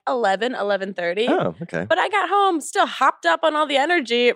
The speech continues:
Speaker 1: from the Drag <laughs> Race, and I was
Speaker 2: Right.
Speaker 1: like, "We can keep this solo party going. Let's
Speaker 2: <laughs>
Speaker 1: go, <laughs> Big."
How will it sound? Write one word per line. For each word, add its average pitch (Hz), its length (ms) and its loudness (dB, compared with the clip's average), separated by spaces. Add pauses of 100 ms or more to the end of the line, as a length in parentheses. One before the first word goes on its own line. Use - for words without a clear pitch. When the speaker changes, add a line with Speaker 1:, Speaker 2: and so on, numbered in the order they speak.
Speaker 1:
from 269 180 0
the 247 60 -6
Drag 269 320 2
<laughs> - 0 -
Race, 302 300 0
and 269 100 2
I 262 60 6
was 185 80 6
Speaker 2:
Right. 185 80 6
Speaker 1:
like, 233 220 4
"We 285 240 2
can 381 180 2
keep 330 220 2
this 359 280 -2
solo 339 400 4
party 359 420 0
going. 302 480 4
Let's - 320 2
Speaker 2:
<laughs> 180 220 0
Speaker 1:
go, 359 400 6 (160)
<laughs> 269 180 2
Big." 294 340 4